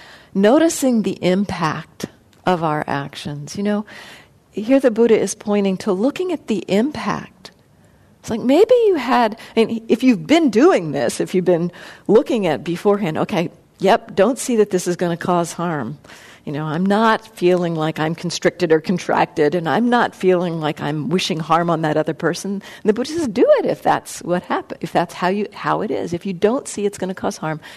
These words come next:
do it. If while you're doing it, you see it's causing harm, then, you know, stop.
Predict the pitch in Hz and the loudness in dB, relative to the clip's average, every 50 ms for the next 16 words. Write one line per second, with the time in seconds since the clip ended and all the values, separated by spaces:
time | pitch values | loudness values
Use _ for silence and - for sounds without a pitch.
0 | - - _ - 196 220 247 - - - - - - - - - - - 233 262 | -20 -14 _ 0 0 0 0 -2 -4 -6 -10 -20 -20 -20 -20 -10 0 0 0 0
1 | - 180 175 185 240 320 311 294 262 247 208 214 247 277 302 285 247 220 190 - | 0 0 0 2 4 4 4 2 2 -2 -2 -2 0 0 2 2 2 0 -2 0
2 | - 208 202 - - 233 226 208 202 - - - 226 214 208 - 196 196 202 208 | 0 -2 -2 -2 0 2 2 2 2 0 -4 -2 -2 -2 -2 -2 -4 -4 -4 -4
3 | 226 - - - - 196 190 190 - - 190 208 180 190 - - - - - - | -4 -4 -4 -4 -4 -4 -4 -4 -4 -2 -2 -2 -4 -6 -12 -18 -20 -20 -20 -20
4 | - _ _ - - 226 202 175 165 160 185 202 226 - _ _ _ _ _ _ | -20 _ _ -4 -4 -2 -2 -2 -2 -4 -6 -8 -12 -18 _ _ _ _ _ _
5 | _ _ _ _ _ _ _ _ _ _ _ _ _ - - - - - - - | _ _ _ _ _ _ _ _ _ _ _ _ _ -16 -10 -4 -2 0 2 2
6 | 107 90 - - - | 2 2 -2 -4 -8